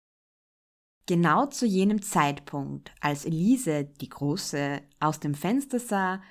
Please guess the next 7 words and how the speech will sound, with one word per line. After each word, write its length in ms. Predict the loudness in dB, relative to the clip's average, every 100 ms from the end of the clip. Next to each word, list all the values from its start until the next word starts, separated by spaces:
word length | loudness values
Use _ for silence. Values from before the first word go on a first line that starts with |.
| -20 -20 _ 2
wurde 260 | 8 8
in 140 | 6 2
Sandburg 760 | 2 2 2 -2 -4 -4 -6 -4
eine 240 | -2 0
neue 460 | 0 2 0 0 -4
Zeit 520 | -6 -6 -6 -8 -12
eingeläutet.“ 640 | -10 -8 -10 -10 -12 -16